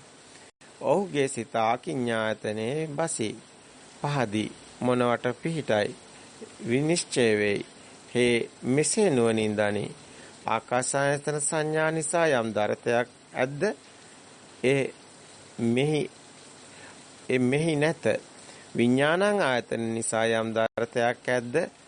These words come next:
එයත් මෙහි නැත. එහෙත් මේ දරත මාත්‍රයක් ඇත. අන්න දරත මාත්‍රයක් ඇත.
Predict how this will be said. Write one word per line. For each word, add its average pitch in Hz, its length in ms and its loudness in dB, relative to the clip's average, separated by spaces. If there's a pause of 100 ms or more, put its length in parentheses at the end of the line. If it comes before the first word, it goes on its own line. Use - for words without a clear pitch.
(240)
එයත් 156 300 0
මෙහි 113 320 0
නැත. 104 260 -2 (1200)
එහෙත් 135 280 2 (680)
මේ 120 360 2 (400)
දරත 131 500 0
මාත්‍රයක් 160 680 -2
ඇත. 135 200 -2 (420)
අන්න 143 200 -4
දරත 156 400 -2
මාත්‍රයක් 175 680 -2
ඇත. - 200 -8